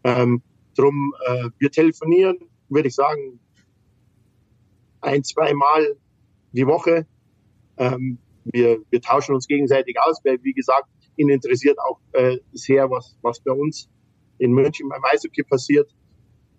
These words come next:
Und, äh, da hatten wir auch zuletzt eine, eine bisschen schwierigere Phase. Ja, wir hatten, äh, vier Spiele hintereinander gewonnen, äh, verloren, was für uns völlig untypisch war. Und da muss ich sagen, hat er mir auch sehr viel guten Zuspruch gegeben.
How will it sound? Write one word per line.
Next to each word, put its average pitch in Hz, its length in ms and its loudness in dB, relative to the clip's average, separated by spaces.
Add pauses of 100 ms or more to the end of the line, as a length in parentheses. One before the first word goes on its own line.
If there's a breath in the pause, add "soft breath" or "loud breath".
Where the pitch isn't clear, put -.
(160)
Und, 131 320 0
äh, 123 180 4
da 120 120 2
hatten 139 220 -4
wir 131 160 2
auch 175 160 0
zuletzt 156 460 0
eine, 135 300 0
eine 131 180 -2
bisschen 139 220 -2
schwierigere 165 480 2
Phase. 139 540 0 (220)
Ja, 123 200 0
wir 113 100 0
hatten, 113 360 -6
äh, 113 200 -8
vier 131 180 0
Spiele 127 300 0
hintereinander 123 560 2
gewonnen, 127 320 -2
äh, 147 180 -4
verloren, 143 460 0
was - 180 -2
für 131 100 0
uns 127 220 -6
völlig 131 260 -2
untypisch - 460 -8
war. 131 220 0 (400)
Und 107 120 -2
da 120 60 2
muss 123 160 2
ich 117 80 -2
sagen, 120 240 0
hat 117 100 0
er 117 60 0
mir 117 140 -2
auch 127 140 -2
sehr 120 200 -2
viel 123 200 -2
guten 131 260 -6
Zuspruch - 460 -2
gegeben. 120 460 0